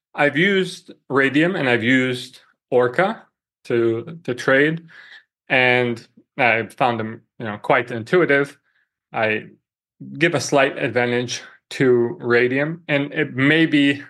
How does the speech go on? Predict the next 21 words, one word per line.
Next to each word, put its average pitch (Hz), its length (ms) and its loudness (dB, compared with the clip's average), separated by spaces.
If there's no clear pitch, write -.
just 139 260 -6
the 123 80 -4
fact 123 280 0
that 113 140 2
I 110 40 2
used 120 420 0
Raydium, 120 420 2
I 101 100 -6
tested 120 480 -4
out 113 160 0
Raydium 110 420 0
after 117 400 0
Orca, 123 400 0
so 123 180 -2
I 104 100 2
guess 110 240 -2
I 110 60 0
was 104 220 -6
more 113 280 2
familiar 110 560 2
with, 107 400 2